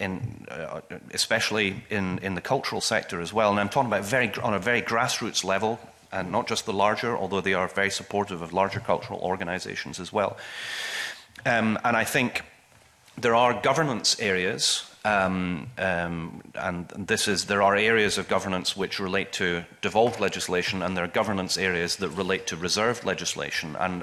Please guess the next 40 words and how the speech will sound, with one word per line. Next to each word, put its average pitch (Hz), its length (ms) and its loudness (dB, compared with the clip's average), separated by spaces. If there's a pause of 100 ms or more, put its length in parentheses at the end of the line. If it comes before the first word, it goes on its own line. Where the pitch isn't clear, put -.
I, 92 220 -2
I 104 100 -2
would 101 160 0
invite 107 360 0
you 107 80 -2
to 98 100 -4
maybe 101 480 -2
look 104 180 -2 (300)
a 113 60 -4
little 110 200 2
bit 107 140 -2
closer 101 380 -4
at 90 140 -4
that 104 360 0 (480)
to - 80 -8
see 104 240 2
whether 104 280 2
there 101 140 2
is 92 100 0
a 95 80 0
relevance 90 460 0
for 90 80 -4
the 87 80 -4
committee. 95 420 -2
I, 95 300 2
I, 101 120 0
I 104 120 2
know 117 240 4
that 113 180 -2
there 104 140 2
are 101 260 6
unresolved 110 880 2 (540)
governance-related 104 1000 2
issues, 90 640 0 (520)
which 101 260 0
I 92 120 2
think, - 480 -2 (420)
um, 87 420 2
for - 180 -2
this 95 220 0